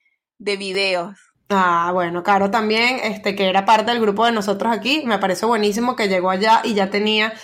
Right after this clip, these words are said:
Speaker 2: un lugar donde entrar y me, de verdad que te felicito y te agradezco mucho, ojalá podamos hacer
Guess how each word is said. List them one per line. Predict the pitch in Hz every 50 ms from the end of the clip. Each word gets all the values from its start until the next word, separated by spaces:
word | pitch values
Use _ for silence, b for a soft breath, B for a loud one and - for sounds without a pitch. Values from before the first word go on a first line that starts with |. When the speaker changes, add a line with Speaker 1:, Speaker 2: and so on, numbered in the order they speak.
| -
Speaker 2:
un | - 220 220 220
lugar | 220 214 220 220 220 226
donde | 226 240 233
entrar | 226 220 214 220
y | 233
me, | 240 240 226 214 208 190 185 - -
de | 208 202 202
verdad | 196 190 196 190 190
que | 214 220 233 233 220 - - _ _
te | 226 220
felicito | 214 214 214 208 196 196 196 - - 269 294 294 294 330 381 370 B B B B B
y | - 226 196
te | 226
agradezco | 214 208 202 202 202 196 196 196 247 247
mucho, | 247 254 262 262 254 - 269 254 240
ojalá | 214 214 214 214 214 214
podamos | 220 240 233 226 226 240 240
hacer | 247 214 - - 214 208 208 208